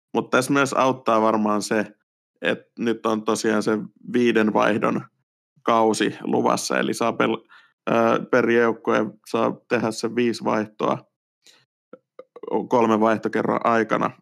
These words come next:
ottelu-, ottelussa, niin mä luulen, että se auttaa paljon siinä jaksamisessa.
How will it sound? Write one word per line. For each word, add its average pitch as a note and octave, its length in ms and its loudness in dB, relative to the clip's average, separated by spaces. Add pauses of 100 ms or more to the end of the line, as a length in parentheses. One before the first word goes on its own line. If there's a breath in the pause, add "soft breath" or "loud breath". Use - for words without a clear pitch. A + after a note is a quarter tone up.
(100)
ottelu-, - 520 -4 (100)
ottelussa, - 540 -8
niin B2+ 340 -4 (520)
mä A#2 60 2
luulen, A#2 340 4
että A2 120 -2
se A2+ 260 4 (100)
auttaa A#2 680 0 (280)
paljon A2+ 460 0
siinä - 240 -6
jaksamisessa. C2+ 800 -6